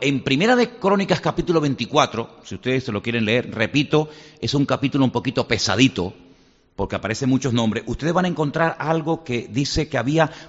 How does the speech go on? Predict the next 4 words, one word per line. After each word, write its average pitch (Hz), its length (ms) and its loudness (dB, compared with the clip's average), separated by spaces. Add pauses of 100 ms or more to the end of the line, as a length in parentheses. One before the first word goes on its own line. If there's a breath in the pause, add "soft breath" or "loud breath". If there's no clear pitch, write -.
(240 loud breath)
veinticuatro 143 1040 2
grupos. 113 800 -4 (1120)
Veinticuatro 127 1000 0
grupos. - 560 -4